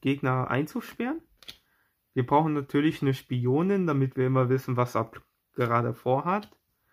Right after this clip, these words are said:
Um ihn ins All zu verfolgen, brauchen wir natürlich noch ein Raumschiff. Und wenn wir lustig sind, spielen wir mit den Gegnern noch eine Runde russisch Roulette. Da können wir dann auch nochmal würfeln.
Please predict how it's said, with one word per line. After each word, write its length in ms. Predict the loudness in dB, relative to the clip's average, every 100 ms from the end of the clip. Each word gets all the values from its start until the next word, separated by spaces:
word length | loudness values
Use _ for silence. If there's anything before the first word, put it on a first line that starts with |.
| _ _ _ -2
Um 180 | 2
ihn 220 | 4 2 2
ins 500 | 0 0 -4 -18 _ -20 _ _ _ _ _ _ _ _ _ _ -2
All 200 | 2 2
zu 180 | 0 -4
verfolgen, 720 | -2 -4 -2 -2 0 -4 -8 _ _ _ _
brauchen 220 | 0 2 4
wir 120 | 2
natürlich 440 | 2 2 0 2
noch 120 | -2
ein 120 | -2 -2
Raumschiff. 680 | -2 -2 -4 -6 -6 -10 _ _ _ _ _ -12 -12 -12 -20 _ _ _ _ -6
Und 540 | 2 4 4 2 -2 -8 _ _
wenn 160 | -2 2
wir 340 | 4 4 0 -4
lustig 400 | -6 -4 -6 -2
sind, 180 | 0 -2
spielen 260 | -2 -2
wir 120 | 0 0
mit 240 | -2 -2
den 100 | -2
Gegnern 380 | -2 -2 -2 -2
noch 240 | -2 -2
eine 80 | -2
Runde 520 | 0 0 2 2 0 _
russisch 400 | -2 2 0 -2 -4
Roulette. 380 | -2 0 -4 -8 -20 -16 -12
Da 60 |
können 200 | -2 2
wir 100 | 4
dann 200 | 2 2
auch 200 | 0 -2
nochmal 420 | -2 -2 0 0
würfeln. 540 | 0 -2 -2 -4 -4